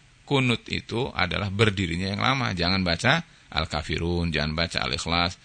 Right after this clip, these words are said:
Seperti dicontohkan adalah enam puluh sampai seratus ayat. Nah, terkadang Rasul membacakan Al-Zalzalah, tetapi bahwa umumnya adalah bahwa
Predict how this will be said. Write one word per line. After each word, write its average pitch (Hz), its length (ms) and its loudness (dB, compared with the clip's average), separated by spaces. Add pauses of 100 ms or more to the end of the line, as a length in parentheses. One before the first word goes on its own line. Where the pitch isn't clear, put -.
(320)
Seperti 147 400 -2
dicontohkan 113 560 0
adalah 90 240 0
enam 90 160 2
puluh 117 160 -2
sampai 98 320 -2
seratus 82 400 -2
ayat. 120 400 6 (1040)
Nah, 73 80 -2 (320)
terkadang 110 560 4
Rasul 123 320 0
membacakan 85 720 0
Al-Zalzalah, 87 640 2
tetapi 85 480 0 (400)
bahwa 92 560 -4 (160)
umumnya 90 560 0
adalah 71 320 -4
bahwa 73 640 -4